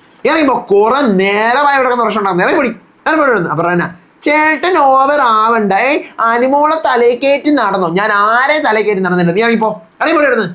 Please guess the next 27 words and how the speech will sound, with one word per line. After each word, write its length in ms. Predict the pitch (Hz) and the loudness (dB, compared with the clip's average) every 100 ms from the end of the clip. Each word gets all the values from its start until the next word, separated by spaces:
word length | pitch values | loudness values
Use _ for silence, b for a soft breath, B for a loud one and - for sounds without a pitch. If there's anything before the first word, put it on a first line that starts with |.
| - | -4
ഇറങ്ങിപ്പൊടി." 320 | 302 311 202 | -2 0 0
അങ്ങനെ 300 | 190 208 214 | 0 0 -2
റെന 220 | 196 185 | -2 0
അവിടെ 260 | 202 190 180 | 0 0 0
നിന്ന് 420 | 175 196 196 - | 0 -2 -6 -8
കുറെ 360 | - 196 202 226 | -4 0 0 0
നേരം 280 | 226 202 190 | 0 0 0
വഴക്ക് 220 | 170 170 | -2 0
കൂടിയിട്ട് 300 | 185 175 175 | 0 2 0
ആര്യം 280 | 160 170 175 | 0 0 0
വന്ന് 160 | 170 | 0
വിളിച്ചോണ്ട് 460 | 160 151 165 170 165 | 0 0 0 0 0
പോകുന്നു. 560 | 147 143 143 175 247 - B B B _ _ _ - - - | 2 2 2 0 -2 -4 B B B _ _ _ -20 -20 -4
പിന്നീട് 500 | 180 202 247 208 220 B B B | 0 2 2 0 -2 B B B
ഒരു 140 | 247 | 0
സീൻ 360 | 285 233 277 262 | 2 0 0 0
കാണിക്കുവാണ്, 760 | 208 220 233 226 180 151 196 - | 0 0 0 0 0 0 -4 -2
അഭിശ്രീയും 960 | 190 214 285 294 254 214 214 - - _ | -2 0 0 0 0 0 -2 -4 -12 _
ഷാനവാസിന്റെ 540 | - 208 220 240 240 240 | -4 -2 0 0 0 0
അടുത്ത് 160 | 220 | 0
എന്തോ 160 | 214 226 | 2 2
ഒരു 80 | 220 | 2
ഡയലോഗ് 320 | 202 202 214 | 0 2 2
പറയുമ്പോഴത്തേക്ക് 400 | 202 190 185 190 | 0 0 0 0
അപ്പാനി 360 | 185 202 226 240 | -2 -2 0 0
അങ്ങോട്ട് 300 | 190 196 175 | 0 0 0
പോകുന്നു. 500 | 170 165 175 233 | 0 2 0 -2